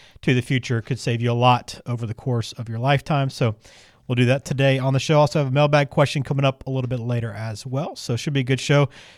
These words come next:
How's everything in the office, though? Everything, uh,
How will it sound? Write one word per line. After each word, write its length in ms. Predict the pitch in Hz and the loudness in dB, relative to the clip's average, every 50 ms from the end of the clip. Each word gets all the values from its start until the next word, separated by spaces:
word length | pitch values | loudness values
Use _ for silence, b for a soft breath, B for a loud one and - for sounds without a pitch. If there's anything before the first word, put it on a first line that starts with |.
| B | B
How's 160 | B 156 156 151 | B 2 4 4
everything 420 | 170 156 143 - 165 151 151 147 | 4 2 2 2 2 0 2 2
in 80 | 143 143 | 2 2
the 100 | 143 139 | 4 4
office, 400 | 143 147 143 - 131 117 - - | 4 4 4 2 -2 -2 0 0
though? 220 | 127 117 113 110 | 0 2 2 2
Everything, 500 | 113 113 127 127 - 135 127 123 120 120 | 0 -2 -4 -4 -4 -4 -4 -4 -4 -4
uh, 300 | 120 120 123 120 120 107 | -2 -2 0 0 0 -2